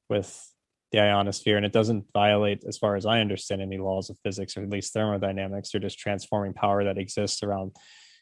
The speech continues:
in a, the upper layers of the atmosphere where charged particles exist, what we call the ionosphere, which is probably coming from the solar wind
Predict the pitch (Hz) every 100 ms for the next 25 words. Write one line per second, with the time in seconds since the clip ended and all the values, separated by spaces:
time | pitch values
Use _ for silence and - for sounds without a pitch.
0 | _ 110 98 95 _ _ - 113 107 107
1 | 107 101 101 101 95 95 110 107 95 -
2 | 101 101 98 92 - 95 - 110 110 95
3 | 101 - 98 95 - - 107 101 98 98
4 | 101 104 92 - 110 117 117 110 - 107
5 | 98 110 101 - 101 95 101 98 - 101
6 | 92 98 104 98 98